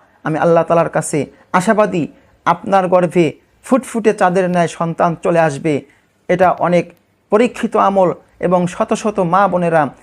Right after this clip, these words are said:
এই তদবিরের মাধ্যমে উপকৃত হয়েছে। আমি বাংলাদেশের যে কোনো প্রান্তে আপনার কাছে এগুলো প্রস্তুত করে, তৈরি করে পৌঁছিয়ে দেব,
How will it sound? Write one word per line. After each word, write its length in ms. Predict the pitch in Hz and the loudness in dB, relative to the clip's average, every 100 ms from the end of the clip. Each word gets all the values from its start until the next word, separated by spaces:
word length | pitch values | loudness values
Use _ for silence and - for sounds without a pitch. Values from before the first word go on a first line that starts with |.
| - - | -8 -2
এই 120 | 165 | 0
তদবিরের 440 | 190 165 180 226 202 | 0 0 2 2 2
মাধ্যমে 380 | 185 175 180 170 | 0 -2 -4 -2
উপকৃত 480 | 180 202 214 202 165 | -4 -4 -6 -4 -2
হয়েছে। 460 | 165 160 - 147 131 - - - - | 0 -2 -2 -4 -6 -14 -20 -14 -6
আমি 120 | 185 | -2
বাংলাদেশের 640 | 185 214 226 220 - 214 175 - _ 123 | 0 2 2 2 0 0 0 -6 _ -4
যে 220 | 131 220 | 0 2
কোনো 240 | 269 269 | 4 2
প্রান্তে 480 | 269 240 226 190 123 - _ _ _ _ | 2 0 0 -4 -6 -10 _ _ _ _
আপনার 320 | - 220 208 196 | -4 0 0 0
কাছে 400 | 190 180 180 - _ - | 0 0 -2 -4 _ -2
এগুলো 260 | 180 190 185 | 2 2 2
প্রস্তুত 400 | 208 214 247 240 | 2 0 0 -2
করে, 220 | - 202 | 0 2
তৈরি 320 | 185 214 214 214 | 2 2 2 0
করে 360 | 202 175 - - _ _ | 2 2 0 -8 _ _
পৌঁছিয়ে 420 | 214 226 - 220 | 0 2 0 0
দেব, 340 | 190 175 160 | 2 0 0